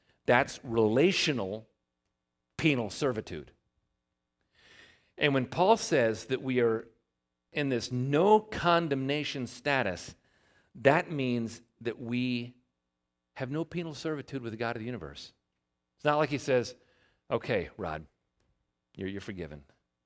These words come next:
but I am so mad at you for what you did. I'm, I'm not gonna talk to you for a while. I'm not gonna pour out my blessing on you for a while.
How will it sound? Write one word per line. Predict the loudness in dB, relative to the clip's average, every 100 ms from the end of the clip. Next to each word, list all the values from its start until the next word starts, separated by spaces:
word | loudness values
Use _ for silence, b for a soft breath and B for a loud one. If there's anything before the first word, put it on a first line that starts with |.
| _ -14
but | -10
I | -8
am | -10
so | -12 -16 -14 -12
mad | -10 -8 -8 -8
at | -10 -10
you | -12
for | -12 -10
what | -12 -10
you | -10
did. | -10 -10 -14 _ _ _ _ _ _ _ _ _ -6
I'm, | -2 0
I'm | 0
not | -2
gonna | -4
talk | -4 -6
to | -6
you |
for | -10
a |
while. | -10 -12 -14 _ _ _ _ _ _ _ _ _ _ _ _ _ -6
I'm | 0
not | 0
gonna | 0 -2
pour | -2 -2
out | 0
my | -4
blessing | -4 -6 -6 -10
on | -10
you | -14
for | -16
a | -16
while. | -18